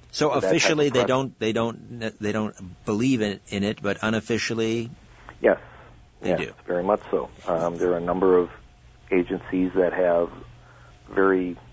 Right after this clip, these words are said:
Speaker 2: um, surreptitiously or, uh, very confidentially have utilized remote viewing talent in the past. But you have to understand something, and I think this is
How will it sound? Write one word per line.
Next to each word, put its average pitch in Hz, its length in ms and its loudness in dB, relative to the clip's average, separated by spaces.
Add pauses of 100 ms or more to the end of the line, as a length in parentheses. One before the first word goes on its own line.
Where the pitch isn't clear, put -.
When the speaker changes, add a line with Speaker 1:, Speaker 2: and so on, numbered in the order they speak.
(140)
Speaker 2:
um, 87 560 -4 (360)
surreptitiously 98 960 2
or, 87 340 2 (540)
uh, 92 100 -2
very 90 160 2
confidentially 98 1000 2
have 87 180 -8
utilized 87 720 2
remote 85 360 -6
viewing 80 280 -8
talent 78 520 -8
in 80 140 -10
the - 40 -20
past. 113 400 0
But 92 120 -6
you 127 80 4
have 190 140 6
to - 40 -12
understand 170 500 -6
something, 82 360 -10
and 90 80 -4
I 90 80 0
think - 240 -8
this 117 180 0
is 101 80 -4